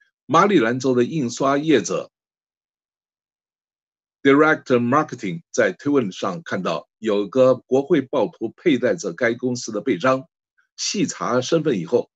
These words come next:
也加以解雇。该公司的发言人说，任何员工展现危及他人健康安全的危险举止的时候，将不再能够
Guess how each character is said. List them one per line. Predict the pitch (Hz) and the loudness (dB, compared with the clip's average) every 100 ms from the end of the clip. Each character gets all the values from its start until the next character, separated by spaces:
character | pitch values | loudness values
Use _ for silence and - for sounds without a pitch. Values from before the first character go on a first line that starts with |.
| _ | _
也 | - 98 85 82 | -6 -4 -4 -4
加 | 120 113 | -2 -2
以 | 85 67 _ _ _ - | -4 -12 _ _ _ -10
解 | 80 | -8
雇。 | - 135 - _ _ _ _ - | -2 -2 -2 _ _ _ _ 0
该 | 120 | 0
公 | 113 | 0
司 | - 101 | -4 -6
的 | |
发 | 107 107 | -2 -2
言 | 98 | -2
人 | 98 | -4
说， | 117 104 - _ - | -2 -2 -4 _ -2
任 | 185 185 | 2 2
何 | 113 | 2
员 | 104 104 120 | -4 -4 -2
工 | 131 127 | -2 -2
展 | 123 85 87 | -6 -6 -4
现 | 117 101 - | -4 -4 -4
危 | 117 147 | -2 -2
及 | - 101 110 | -4 -10 -10
他 | - 135 | -6 -4
人 | 98 107 | -4 -6
健 | 113 156 | -4 -6
康 | 170 104 | -4 -8
安 | 101 131 127 | -6 -6 -6
全 | 92 90 | -6 -8
的 | 78 | -4
危 | 110 147 | -2 -2
险 | - 165 | -6 -12
举 | - 269 | -2 -2
止 | - 175 | -2 -8
的 | 73 | -10
时 | - | -10
候， | 78 80 - _ _ _ | -10 -10 -12 _ _ _
将 | - 95 85 | -4 -4 -4
不 | 113 120 | -6 -2
再 | 113 | -2
能 | 82 98 | -2 -4
够 | 110 - | -4 -6